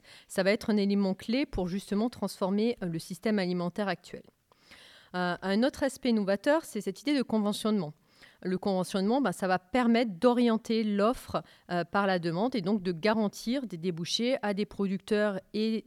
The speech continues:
des distributeurs qui ont des pratiques durables ou qui s'engagent à transformer leurs pratiques.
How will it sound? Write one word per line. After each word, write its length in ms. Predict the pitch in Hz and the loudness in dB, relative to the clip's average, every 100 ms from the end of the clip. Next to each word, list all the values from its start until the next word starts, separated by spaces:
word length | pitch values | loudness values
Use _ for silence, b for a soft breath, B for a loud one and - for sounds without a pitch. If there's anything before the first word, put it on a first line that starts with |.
| - | -10
des 60 | |
distributeurs 720 | 151 160 - 175 170 233 269 | -14 -12 -10 -8 -2 -2 -2
qui 180 | - - | -4 -2
ont 120 | 202 | 0
des 140 | 202 170 | 0 -2
pratiques 580 | - 180 - - 185 | -4 -6 -6 -12 -12
durables 500 | 147 175 156 160 226 | -6 -4 0 0 0
ou 60 | 208 | -2
qui 160 | - 180 | -6 -8
s'engagent 440 | 202 202 220 269 | -2 0 2 2
à 60 | 196 | 0
transformer 500 | - 180 185 185 220 | -4 -4 -2 0 0
leurs 140 | 196 | -2
pratiques. 520 | - 170 - - - | -4 -8 -8 -20 -20